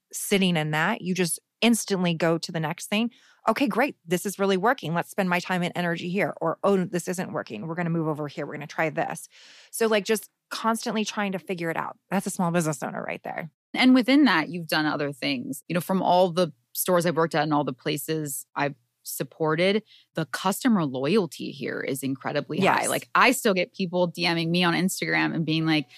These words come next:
Speaker 2: "Oh, if I go to <laughs> Citrine today, what should I buy?" You know?
Speaker 1: Yeah.
Speaker 2: And that's very unique considering there is, you know, a lot of boutiques on different corners if you're in a major city, right? Like, a lot of these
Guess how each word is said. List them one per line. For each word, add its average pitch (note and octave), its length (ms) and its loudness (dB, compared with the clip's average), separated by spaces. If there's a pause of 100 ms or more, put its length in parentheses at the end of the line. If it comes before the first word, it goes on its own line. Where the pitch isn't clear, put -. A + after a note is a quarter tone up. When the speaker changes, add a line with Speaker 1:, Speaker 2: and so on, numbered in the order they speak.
(160)
Speaker 2:
"Oh, C4 80 6
if A#3+ 100 2
I B3+ 60 4
go B3 120 2
to A#3 60 4
<laughs> - 20 0
Citrine - 720 2
today, G3+ 320 4
what G3+ 260 0
should A3+ 100 2
I F#3+ 140 4
buy?" F#3 380 6
You F3+ 200 -6
know? F#3 280 2
Speaker 1:
Yeah. E3+ 240 4 (220)
Speaker 2:
And A3+ 340 4
that's - 500 0 (180)
very G#3 320 6
unique E3+ 440 2
considering E3+ 580 0
there D#3+ 180 2
is, E3+ 380 0 (480)
you A3 80 0
know, B3+ 120 4
a G3 120 4
lot E3 360 4
of G3 100 2
boutiques F3+ 580 -2
on F3 180 2
different F3 280 -2
corners C4+ 200 2
if E3 120 -4
you're E3+ 80 -2
in E3+ 80 0
a E3 60 0
major E3 240 0
city, E3 320 -4
right? A#2+ 220 -2
Like, - 120 -4
a D#3 60 -2
lot D3+ 200 0
of E3 60 -6
these F3 60 -2